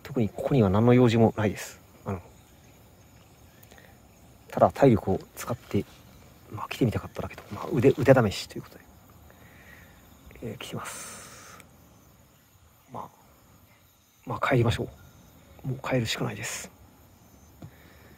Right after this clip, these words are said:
試合会場は、お急ぎ雲。競技種目は、お急ぎ雲。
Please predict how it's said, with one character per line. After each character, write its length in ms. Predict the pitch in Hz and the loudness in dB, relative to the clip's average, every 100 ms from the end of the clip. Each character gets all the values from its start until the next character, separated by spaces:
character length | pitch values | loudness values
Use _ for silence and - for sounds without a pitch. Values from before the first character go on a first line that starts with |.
| - - - - - - - - | -20 -20 -20 -20 -20 -20 -20 -14
試 360 | - - - 151 | -8 -6 4 6
合 140 | 160 | 6
会 200 | 160 139 | 6 4
場 260 | 117 107 90 | 6 4 4
は、 200 | 85 - - - - - - - - - - | 2 0 -16 -20 -20 -20 -20 -20 -20 -8 0
お 120 | 113 | 2
急 260 | 139 - | 4 2
ぎ 160 | 143 151 | 4 4
雲。 280 | 131 113 - - - - - - - - - - - - - - - - - - - | 4 2 0 -8 -20 -20 -20 -20 -20 -20 -20 -20 -20 -20 -20 -20 -20 -20 -20 -20 -14
競 340 | - 147 165 156 | -4 4 4 6
技 160 | 156 | 4
種 180 | 139 160 | 2 4
目 260 | 117 - 92 | 4 2 -4
は、 140 | - - - _ - _ - _ _ _ _ _ | -4 -8 -20 _ -20 _ -20 _ _ _ _ _
お 100 | 113 | 0
急 280 | 123 127 147 | 0 2 2
ぎ 180 | 127 123 | 2 2
雲。 260 | 113 98 | 2 2